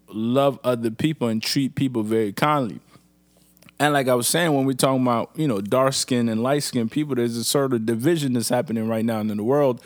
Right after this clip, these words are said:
And I think it's starting to become a little cool now to be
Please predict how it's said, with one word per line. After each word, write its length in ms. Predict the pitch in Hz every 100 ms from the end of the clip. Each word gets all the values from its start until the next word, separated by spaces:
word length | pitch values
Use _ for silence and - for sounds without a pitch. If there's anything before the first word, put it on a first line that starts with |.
| - - -
And 120 | 123
I 60 | 127
think 400 | 127 156 143 - - - - -
it's 160 | 127
starting 440 | - - 156 151 143
to 120 | 139
become 500 | 123 117 - 131 123 -
a 60 |
little 280 | 123 127 123
cool 380 | - 160 160 147
now 280 | 120 117 113
to 180 | -
be 400 | 110 117 113 104